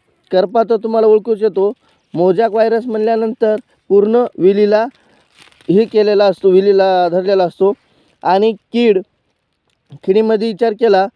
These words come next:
तर आपण तुरंत फवारणी घ्यायची. थ्रिप्स, पांढरी माशी, त्यानंतर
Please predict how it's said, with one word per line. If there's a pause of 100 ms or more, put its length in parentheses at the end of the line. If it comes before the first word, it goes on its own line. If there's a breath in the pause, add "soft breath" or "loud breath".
(560 soft breath)
तर (340)
आपण (120)
तुरंत (100)
फवारणी
घ्यायची.
थ्रिप्स,
पांढरी
माशी, (1300)
त्यानंतर